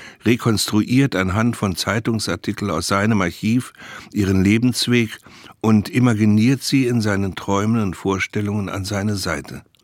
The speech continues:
Es ist verwirrend, diesen Schilderungen zu folgen,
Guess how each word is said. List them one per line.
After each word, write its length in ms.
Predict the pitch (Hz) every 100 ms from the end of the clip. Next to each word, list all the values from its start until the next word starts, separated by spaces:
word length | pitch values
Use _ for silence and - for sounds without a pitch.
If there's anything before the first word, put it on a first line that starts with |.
| _ _ _ _ - - -
Es 140 | -
ist 180 | 107 -
verwirrend, 680 | 107 90 110 101 82 78 - - - -
diesen 240 | 90 92
Schilderungen 640 | - 110 104 90 90 87 85
zu 160 | -
folgen, 540 | 85 - 95 90 85